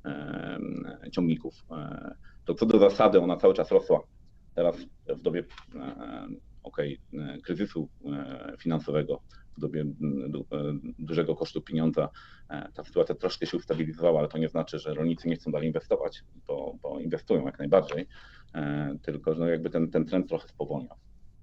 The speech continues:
E, e, agroturystyka, o której, e, wspomniałem, to są, to są,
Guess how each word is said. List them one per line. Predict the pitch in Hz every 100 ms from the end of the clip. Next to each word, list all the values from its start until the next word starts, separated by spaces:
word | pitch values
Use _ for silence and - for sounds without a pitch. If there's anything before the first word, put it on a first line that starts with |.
| - - - - - -
E, | 87 85 82 82 78 - - - - -
e, | 76
agroturystyka, | 117 113 120 101 - 101 82
o |
której, | 80 78 71
e, | 73 76 73
wspomniałem, | 73 80 78 76 71 60
to | 73
są, | - 80
to | 80
są, | 78 85 80